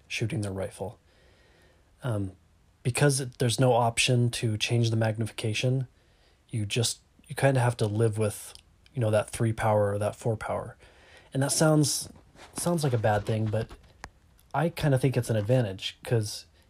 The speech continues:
that's one less decision that you have to make in combat. If you ever find yourself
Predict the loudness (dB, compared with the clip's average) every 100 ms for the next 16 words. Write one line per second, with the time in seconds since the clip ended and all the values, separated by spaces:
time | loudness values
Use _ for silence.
0 | _ _ -6 -6 0 2 4 4 0 -4
1 | -6 0 2 2 0 -2 -2 -2 -2 0
2 | 0 -2 -6 0 0 0 -6 -10 -20 _
3 | _ -20 _ _ _ -20 -20 _ -2 4
4 | 8 8 8 6 6 6 4 2 2 2
5 | 0